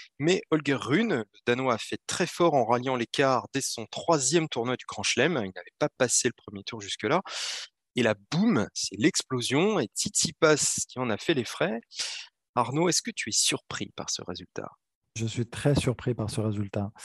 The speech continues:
Speaker 2: Je suis très surpris, euh, mais agréablement, hein. Pour le coup, non pas parce que j'avais envie que Tsitsipas perde, loin de là, mais parce que je m'attendais pas à ce que Rune puisse tenir ce niveau de jeu, en fait,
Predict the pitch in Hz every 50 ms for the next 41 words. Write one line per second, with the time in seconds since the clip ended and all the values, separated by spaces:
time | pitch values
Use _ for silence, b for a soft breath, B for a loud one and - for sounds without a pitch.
0 | B B B B B B B - - 139 - 202 202 - 202 175 - - - 165
1 | 190 220 226 202 156 151 135 131 127 120 120 120 120 131 131 123 143 143 131 135
2 | 135 147 196 247 196 127 127 156 - b b b b b b _ - 123 113 120
3 | 120 - - 170 165 151 139 131 143 139 135 127 - - 131 117 123 123 123 123
4 | 123 135 - 131 123 117 113 113 117 117 - - 123 113 - - 117 - 131 127
5 | - - - - - _ _ 151 180 190 170 151 135 123 127 127 127 135 139 135
6 | 127 135 139 143 175 202 190 160 123 120 120 117 - _ - 131 - - - -
7 | 127 117 - 143 143 127 139 131 - - 135 131 131 120 - 151 151 131 - -
8 | - 123 110 113 131 139 135 139 151 - - - 135 151 180 170 - - - 113
9 | 110 - b b b b b b b b _ - 165 170 175 170 185 190 - -
10 | 156 151 147 147 139 143 147 135 127 143 165 165 147 127 - - 131 147 - -